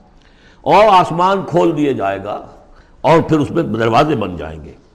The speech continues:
وَسُيِّرَتِ الْجِبَالُ فَكَانَتْ سَرَابًا، پہاڑ چلا دیے جائیں گے اور وہ ہو جائیں گی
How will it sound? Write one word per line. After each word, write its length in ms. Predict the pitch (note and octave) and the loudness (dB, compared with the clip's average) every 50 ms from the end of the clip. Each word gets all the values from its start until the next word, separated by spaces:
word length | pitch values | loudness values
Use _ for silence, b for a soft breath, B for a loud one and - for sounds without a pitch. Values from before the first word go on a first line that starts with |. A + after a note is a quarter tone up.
| _ _ - | _ _ -12
وَسُيِّرَتِ 580 | F#2+ G2 - - E3 F3 E3+ D#3+ D3+ C#3+ D3 C#3+ | -12 -10 -4 -2 0 0 2 0 0 -2 -2 -4
الْجِبَالُ 580 | C3+ A2 A2 B2+ B2 C#3 D3 D3+ D3 C#3 A#2 | -6 -4 -6 -2 2 2 4 4 2 2 -2
فَكَانَتْ 480 | - B2 A#2 A2+ B2+ C3 C3 B2+ A#2 - | -4 -6 -6 -2 -2 -2 -2 -2 -6 -8
سَرَابًا، 680 | - A#2 A2 A2 B2 C#3 C3 A#2+ G2 F2 - - - - - - b b b b b b b b b _ | -6 -6 -2 -2 -2 -2 0 -2 -4 -4 -6 -10 -16 -20 -20 -20 b b b b b b b b b _
پہاڑ 400 | C#3 C3 B2+ D3+ E3+ F#3+ G3+ G3 - - | 0 2 4 4 4 6 4 4 2 0
چلا 280 | F3+ F3 F3+ F#3 G3 | -2 0 2 2 2
دیے 260 | G3 F#3 G3 G3 F#3+ F3 | 2 0 -2 -2 -2 -2
جائیں 340 | D#3 D3+ C#3+ C#3+ C#3+ C3+ | -2 -4 -4 -4 -6 -6
گے 100 | C3 E3 | -4 -2
اور 100 | F3 E3+ | 0 0
وہ 220 | D#3+ D#3 E3 D3 D#3+ | 0 0 0 0 0
ہو 80 | F3 | 0
جائیں 300 | F3+ F3+ F3 F3 F#3 F#3+ | 0 -2 -4 -4 -4 -6
گی 60 | F#3+ | -6